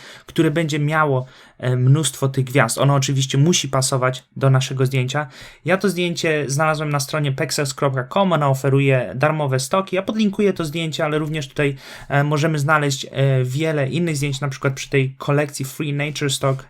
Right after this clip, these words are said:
Ja mam dużo różnych, e, zdjęć, e, nieba, zdjęć, e, gwiazd i oczywiście do każdego zdjęcia może pasować coś innego, czyli naprawdę tutaj trzeba poszukać,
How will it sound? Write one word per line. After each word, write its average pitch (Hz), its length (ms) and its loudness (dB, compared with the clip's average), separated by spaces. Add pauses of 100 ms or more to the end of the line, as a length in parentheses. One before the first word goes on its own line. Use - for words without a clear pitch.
Ja 135 120 -2
mam 135 340 4
dużo 139 420 0
różnych, 135 500 0 (400)
e, 131 220 4
zdjęć, 139 800 -2 (420)
e, 127 200 0
nieba, 143 540 2
zdjęć, 135 760 -4
e, 127 220 2
gwiazd 139 460 0
i 135 60 -2
oczywiście 139 560 0 (640)
do 151 160 2
każdego 185 480 2
zdjęcia 170 720 -2 (240)
może 170 280 2
pasować 143 460 0
coś 135 160 -4
innego, 127 300 0
czyli 135 340 -4
naprawdę 143 420 -2
tutaj 135 240 0
trzeba 139 340 0
poszukać, - 500 -6